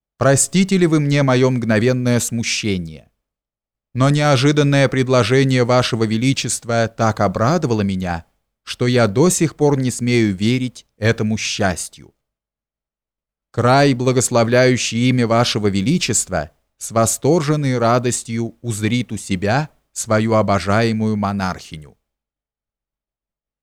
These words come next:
Екатерина не ожидала такого ответа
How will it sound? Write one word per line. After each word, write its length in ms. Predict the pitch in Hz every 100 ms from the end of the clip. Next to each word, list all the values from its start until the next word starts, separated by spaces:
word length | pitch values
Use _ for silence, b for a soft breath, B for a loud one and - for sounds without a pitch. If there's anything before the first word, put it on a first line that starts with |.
| _ _ _ _ _ -
Екатерина 840 | 131 143 143 143 143 143 139 131 -
не 120 | 131
ожидала 640 | 135 120 123 143 190 135
такого 460 | 110 104 113 110 113
ответа 640 | 110 101 107 101 104 104